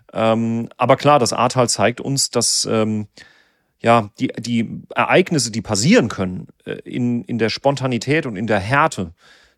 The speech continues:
so massiv sein können, dass wir natürlich, äh, nicht sagen können, wir legen uns jetzt entspannt zurück und alles ist super und das wird jetzt schon irgendwie nie wieder passieren, sondern wir müssen natürlich auch gerade mit Blick auf den, äh, Hochwasserschutz auch das weiter im Blick haben.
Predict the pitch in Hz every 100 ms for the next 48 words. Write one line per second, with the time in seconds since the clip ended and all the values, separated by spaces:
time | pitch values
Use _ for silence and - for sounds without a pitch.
0 | 113 110 202 190 113 - 131 - 127 131
1 | 135 139 131 113 - 120 117 117 - 117
2 | - - 117 113 127 - 113 120 120 123
3 | 117 107 120 120 104 117 110 - 123 -
4 | 113 139 127 117 120 110 104 131 151 117
5 | 101 117 123 - 117 120 117 110 123 123
6 | 104 107 98 117 151 - - - _ -
7 | 104 98 104 120 107 - 117 - - 101
8 | - 104 107 - - - - 110 101 101
9 | - 95 113 117 110 107 110 - - -
10 | - 104 98 101 123 90 110